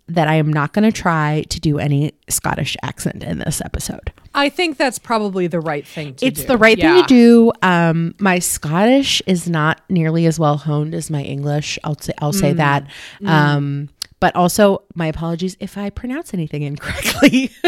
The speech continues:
Speaker 2: Yeah, I was going to say, I was like, "When are you, when are you planning on using a Scottish accent?" 'Cause it's not like,
Speaker 1: <laughs>
Speaker 2: it's not like Scottish is, like, a commonly used language, but I would imagine there are some things in, in Gaelic.
Speaker 1: Yes, that,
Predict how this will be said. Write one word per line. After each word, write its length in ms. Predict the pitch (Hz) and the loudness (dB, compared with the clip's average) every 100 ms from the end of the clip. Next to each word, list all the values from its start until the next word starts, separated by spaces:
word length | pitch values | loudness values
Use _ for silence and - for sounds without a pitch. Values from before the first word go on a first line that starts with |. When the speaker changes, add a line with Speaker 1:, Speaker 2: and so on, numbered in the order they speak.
| - 359 - 339 | -2 -4 -2 -2
Speaker 2:
Yeah, 240 | 254 240 220 | 0 2 2
I 80 | 247 | 2
was 160 | 311 - | 0 2
going 180 | 403 | 0
to 60 | 392 | 0
say, 260 | 294 302 233 | 0 -2 -2
I 140 | 247 | -4
was 120 | 226 | -4
like, 160 | 202 180 _ | -4 -6 _
"When 260 | 214 202 311 | -10 -4 -2
are 80 | |
you, 300 | 392 381 320 - | 0 -2 -4 -8
when 200 | 226 277 | -6 -4
are 20 | |
you 100 | 330 | -4
planning 360 | - 269 294 285 | -4 -4 -2 -2
on 100 | 233 | -4
using 320 | 233 240 202 | -4 -4 -6
a 60 | |
Scottish 460 | 180 - 214 214 - | -6 -4 -2 -2 -4
accent?" 480 | 170 208 - 202 175 | -4 -4 -4 -6 -6
'Cause 100 | 185 | -10
it's 140 | 196 - | -12 -4
not 240 | 262 - | -6 -4
like, 120 | 330 | -4
Speaker 1:
<laughs> 60 | - | 2
Speaker 2:
it's 560 | - - - - 294 | 2 2 0 -4 -6
not 60 | 311 | -2
like 140 | 277 | -2
Scottish 500 | - - 240 226 220 | -4 -2 0 0 -2
is, 100 | 202 | -8
like, 140 | 190 180 | -8 -8
a 60 | |
commonly 680 | 170 - 208 196 190 185 175 | -10 -10 -4 -2 -2 -6 -6
used 600 | 165 151 156 156 156 143 - - - | -8 -6 -6 -6 -8 -10 -18 -20 -14
language, 500 | 220 233 254 214 180 | -6 -2 0 0 -4
but 80 | - | -2
I 100 | 233 | 0
would 140 | 233 214 | 0 0
imagine 380 | 214 220 196 | 0 -2 -2
there 180 | 185 175 | -2 -2
are 40 | 170 | -2
some 180 | 185 160 | -4 -8
things 320 | 170 156 147 | -8 -8 -10
in, 140 | 147 143 | -12 -12
in 160 | 170 170 | -8 -6
Gaelic. 580 | 160 139 117 139 _ _ _ _ _ _ _ - | -6 -8 -12 -16 _ _ _ _ _ _ _ -12
Speaker 1:
Yes, 420 | 180 202 117 - | -2 0 0 -2
that, 200 | 214 190 | -2 -2